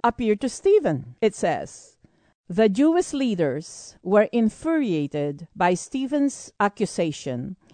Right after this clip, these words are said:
and they shook their fists at him in rage.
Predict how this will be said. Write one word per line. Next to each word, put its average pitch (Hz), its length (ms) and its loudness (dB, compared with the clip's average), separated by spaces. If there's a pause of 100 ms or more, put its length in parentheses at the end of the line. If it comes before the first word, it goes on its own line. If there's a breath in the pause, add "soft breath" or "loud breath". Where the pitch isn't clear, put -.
(100)
and 196 140 0
they 190 160 0
shook - 360 -2
their 214 200 2
fists - 480 -2
at - 240 -6
him 175 240 0
in 160 160 0
rage. 156 720 -4